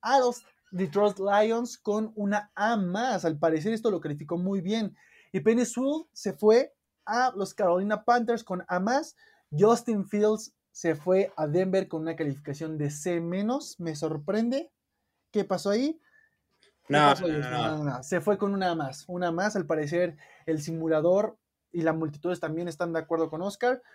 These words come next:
Speaker 1: Patrick Surtain segundo se fue a Dallas con una A más, y aquí, pues, al parecer mi selección no le gustó al simulador y a la multitud, porque Micah Parsons, linebacker de Penn State, se fue a los New York Gi-, Giants con una A menos. J C Horns,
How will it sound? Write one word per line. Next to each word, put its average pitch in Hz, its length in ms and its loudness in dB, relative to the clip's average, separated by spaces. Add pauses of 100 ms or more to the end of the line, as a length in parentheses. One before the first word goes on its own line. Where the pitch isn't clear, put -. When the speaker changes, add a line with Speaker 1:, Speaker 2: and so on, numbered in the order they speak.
(420)
Speaker 1:
Patrick 220 320 4
Surtain 208 440 -2
segundo 220 360 -2
se 214 120 -6
fue 202 180 2
a 190 60 2
Dallas 202 320 2
con 175 160 -6
una 185 220 -4
A 196 140 0
más, 220 440 -2
y 185 120 2
aquí, 180 300 2
pues, - 160 -8
al 165 140 0
parecer 175 420 4
mi 233 200 2
selección 180 520 -2
no 214 100 0
le 208 140 6
gustó 156 320 0
al 180 80 -2
simulador 165 540 -2
y 170 80 2
a - 20 -2
la 147 80 -2
multitud, 147 500 -6
porque 170 220 -4
Micah 196 400 -4
Parsons, 233 480 -4 (400)
linebacker 208 640 4
de 185 80 0
Penn 202 200 0
State, 208 280 -2
se 196 80 -10
fue 196 160 -2
a 190 40 0
los 185 180 -4
New 190 240 -4
York 185 320 -2
Gi-, 208 240 -2 (100)
Giants 240 460 0 (260)
con 170 160 -2
una 196 240 -2
A 190 160 -2
menos. 190 540 -4 (760)
J 202 260 6
C 220 120 0
Horns, 262 500 -2